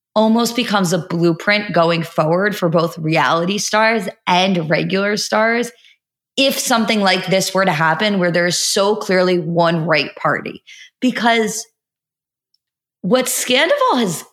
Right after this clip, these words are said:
given everybody in terms of the camaraderie of talking about it, the never-ending relevance, this has been months and months, and it is still something that we have spoken about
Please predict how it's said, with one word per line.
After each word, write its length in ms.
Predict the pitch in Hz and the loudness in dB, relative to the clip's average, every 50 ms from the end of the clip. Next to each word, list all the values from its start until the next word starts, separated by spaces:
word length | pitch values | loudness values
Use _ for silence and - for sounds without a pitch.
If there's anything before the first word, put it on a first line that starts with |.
| - - | -6 -2
given 580 | 180 175 160 165 175 170 175 196 202 202 - - | 0 0 2 2 2 2 2 0 0 -2 -4 -4
everybody 720 | - 151 156 160 165 175 170 165 185 180 185 202 214 208 208 | -4 -2 -2 0 0 0 2 2 2 2 2 2 0 0 -2
in 80 | 185 | -2
terms 380 | 175 - - 190 180 175 160 185 | -4 -2 0 0 0 0 0 2
of 280 | 175 160 160 156 151 - - _ _ _ _ _ _ _ _ _ _ _ _ _ _ _ _ _ _ _ - | 2 2 2 0 -4 -8 -16 _ _ _ _ _ _ _ _ _ _ _ _ _ _ _ _ _ _ _ -2
the 120 | 185 214 | -2 0
camaraderie 680 | 220 - - 220 220 226 233 240 240 233 226 214 202 | 0 0 0 0 2 4 4 4 4 2 2 2 2
of 120 | 202 202 202 | 0 -2 -2
talking 420 | - 190 185 180 180 - 170 170 | 0 0 2 2 0 0 -2 0
about 280 | 165 160 165 160 - - | 0 2 0 0 0 -2
it, 180 | - - - | -4 -4 -2
the 80 | - 196 | -2 0
never-ending 800 | 208 220 220 240 247 208 254 247 190 208 214 202 208 208 190 | 2 2 2 2 2 2 2 0 0 0 0 0 0 0 2
relevance, 560 | 175 180 180 175 170 165 151 165 - - 180 - - - - - - - - | 2 2 2 2 2 0 -2 -2 -4 -6 -8 -10 -12 -18 -20 -20 -18 -8 -4
this 240 | - 311 320 - 403 | -2 -2 0 0 -2
has 120 | 359 254 | -2 -2
been 320 | 202 247 226 202 185 156 - - | 0 0 0 0 0 -4 -4 -2
months 540 | - 175 180 190 220 262 294 302 294 - - - | 0 2 2 4 2 2 2 0 -2 -4 -4 -2
and 180 | 208 208 202 196 | 0 0 2 2
months, 320 | 196 208 190 170 165 - - | 2 2 0 0 -2 -4 -2
and 80 | 190 190 | 0 0
it 100 | 175 175 | 0 0
is 160 | 196 190 - | 0 -2 -4
still 380 | - - - - 226 240 262 269 | -6 -8 -6 -4 -2 0 0 0
something 320 | 262 - 214 214 202 185 | -2 -2 0 0 0 0
that 120 | 180 175 | 0 2
we 120 | 165 180 175 | 2 2 0
have 100 | 170 - | -2 -2
spoken 320 | - - 202 202 202 202 | -4 -2 -2 -2 0 0
about 300 | 180 175 160 160 151 - | 2 2 2 2 0 -2